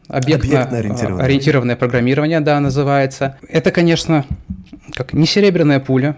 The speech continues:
Speaker 1: потому что в наше время есть много всяких различных архитектур, там тот же самый E C S, э, и какие-то другие решения, они н-, не совсем соответствуют, э, принципам ооп, но все равно ооп — это такой,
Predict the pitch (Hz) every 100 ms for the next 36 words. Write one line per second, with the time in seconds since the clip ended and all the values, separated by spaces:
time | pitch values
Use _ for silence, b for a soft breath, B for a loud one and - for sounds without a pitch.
0 | - - 135 131 131 135 127 - 131 131
1 | 117 - 127 135 139 - 143 135 127 113
2 | 135 131 - 120 - 127 135 - - -
3 | 170 202 196 135 135 120 - 123 120 113
4 | - 160 196 233 - 135 117 110 _ -
5 | - - - - - 131 - 135 123 120
6 | 143 139 135 131 - - 233 180 B B
7 | - 143 139 127 147 143 147 143 151 135
8 | 143 131 127 127 135 127 123 120 113 139
9 | 131 - 127 - 139 139 190 262 B B
10 | 139 131 170 165 139 135 190 151 139 143
11 | 139